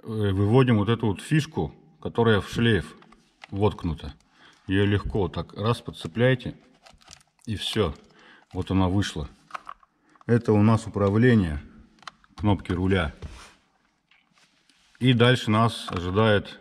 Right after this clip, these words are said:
гайка. Гайка здесь на двадцать один. Откручиваем её. Совет такой, чтобы сдёрнуть гайку, я рекомендую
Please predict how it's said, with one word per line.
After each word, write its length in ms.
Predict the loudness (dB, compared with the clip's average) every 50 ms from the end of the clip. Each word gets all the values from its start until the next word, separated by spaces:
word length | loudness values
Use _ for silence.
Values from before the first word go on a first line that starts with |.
| -14 -8
гайка. 420 | -4 -2 -2 -2 -2 -6 -10 -16 -18 _ _ _ _ _ _ _ _ _ _ _ _ -8
Гайка 400 | -2 2 4 4 4 4 4 2
здесь 340 | 2 2 0 -2 -2 -2 -2
на 140 | -4 -2 0
двадцать 420 | 2 2 2 2 0 -4 -2 0
один. 480 | 0 0 0 0 -2 -2 -2 -2 -4 -8 -14 -20 -20 _
Откручиваем 760 | -10 -10 -8 0 2 4 4 4 2 0 -2 -2 0 -2 -2
её. 260 | -2 -2 -4 -6 -6 -10 -16 _ _ _ _ _ _ -16 -14 -14 -14 -16 -20 -20 -18
Совет 460 | -8 -2 0 2 4 4 2 2 0
такой, 500 | -2 -2 -2 0 0 0 0 -2 -4 -8 -12 -18 -20
чтобы 440 | -6 -2 2 2 4 6 6 6
сдёрнуть 480 | 4 4 2 2 2 4 4 4 4 2
гайку, 580 | 0 0 0 0 0 -2 -4 -4 -4 -4 -6 -6 -10 -20 -20 _ -16 -16 -16 -16 -20 -20 -14 -8 -2
я 200 | 0 2 2 4
рекомендую 800 | 2 2 4 4 6 6 6 6 6 6 4 4 2 0 -4